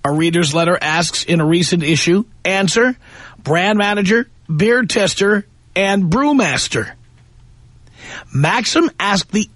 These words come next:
S Y M what he wanted and learned that he didn't want to grow up. Whatever else you might say about Playboy or Esquire, they tried to project the image of a cultured and au courant fellow. As Hefner,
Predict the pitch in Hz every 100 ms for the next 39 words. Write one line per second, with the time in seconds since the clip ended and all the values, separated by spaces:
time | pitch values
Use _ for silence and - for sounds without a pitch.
0 | - 190 190 - 170 175 175 185 180 160
1 | 165 180 170 143 156 190 247 214 180 156
2 | 185 - - - - 170 185 247 262 220
3 | 196 170 247 220 208 294 - 180 185 135
4 | - - - - _ _ - - - -
5 | 120 135 175 262 254 247 190 220 226 214
6 | 190 - 202 202 196 190 - 196 202 190
7 | 202 202 214 - 196 - 170 127 143 160
8 | 170 165 214 202 156 160 147 139 180 170
9 | - 160 175 202 165 151 123 - 208 190
10 | 226 220 185 165 160 214 214 - 208 208
11 | 202 - - 233 190 - - - - -
12 | - - 117 123 202 220 - 110